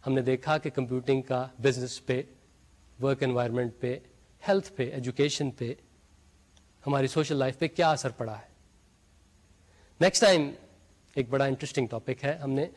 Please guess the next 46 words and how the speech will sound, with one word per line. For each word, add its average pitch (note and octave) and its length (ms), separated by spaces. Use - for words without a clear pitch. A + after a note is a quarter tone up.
نیکسٹ C3 160
ٹائم C3+ 140
بات A#2+ 260
کرنی C3+ 240
ہے F3+ 80
کمپیوٹنگ D3 560
پروفیشن D#3 420
کی، A#2 100
کہ F#3 180
کمپیوٹنگ F#3 340
پروفیشن E3+ 440
میں، F#3 220
جس E3+ 240
میں D#3 220
آپ C3+ 180
سب C#3 220
لوگ D3 140
شاید C3 200
جائیں B2+ 280
گے، C#3+ 120
اس G3 180
میں A#3 80
آپ A3 120
کا A3+ 80
کیا G#3 280
رول D#3 200
ہوگا، C#3 300
آپ E3+ 140
کی F3+ 80
رسپانسبلٹیز D#3+ 720
کیا A#2+ 180
ہوں A2 180
گی، A#2 80
کس - 200
طرح F3 180
کے D#3+ 120
مختلف D3+ 380
طرح C#3 160
کے C3+ 100
رولز B2+ 340
ہیں B2+ 80
کمپیوٹنگ A#2 460
میں، - 100
اور D#3+ 120
یہ G#3 160
بھی A#3 180